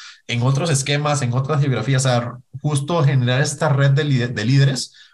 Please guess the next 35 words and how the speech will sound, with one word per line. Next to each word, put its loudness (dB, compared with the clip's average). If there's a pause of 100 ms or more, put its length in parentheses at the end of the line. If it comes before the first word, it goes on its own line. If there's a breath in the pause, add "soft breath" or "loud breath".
(380 loud breath)
pero 0
cross 2
indus-, -2 (160)
esa -2
cross -2
industry, 0
es 0
decir, -2
cross -2
industry, -2 (460 loud breath)
este, 0 (880)
que -2
ayuden 4
a 0
que -4
ellos -2
se -2
den 0
cuenta -2
de 2
que 0
sí -2
es -2
bueno 0
cambiar, 0
que -4
sí -2
quieran -2
cambiar, 2
y -8
cuando -2
ya 4
ellos -2
digan, 2
"Ok, 2